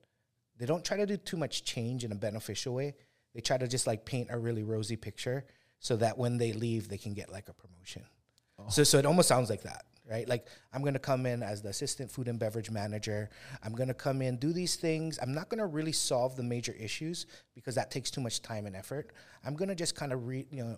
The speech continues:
Speaker 1: redecorate, do these things, and be able to, like, do a presentation on my way out, and I get, I get to move up to food and beverage manager in Orlando or wherever."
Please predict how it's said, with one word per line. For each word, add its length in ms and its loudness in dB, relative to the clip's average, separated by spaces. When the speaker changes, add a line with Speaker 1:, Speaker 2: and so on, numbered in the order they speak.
Speaker 1:
redecorate, 680 -4
do 140 -4
these 220 -2
things, 260 -2
and 140 -4
be 100 -4
able 140 -2
to, 60 -4
like, 180 -8
do 120 4
a 40 4
presentation 920 0
on 120 2
my 140 4
way 160 4
out, 300 -2
and 120 -4
I 60 -4
get, 200 -4
I 80 -4
get 220 -6
to 100 -2
move 180 0
up 160 -6
to 140 -4
food 120 -2
and 100 0
beverage 300 -2
manager 440 -4
in 400 -8
Orlando 500 -14
or 120 -2
wherever." 400 -4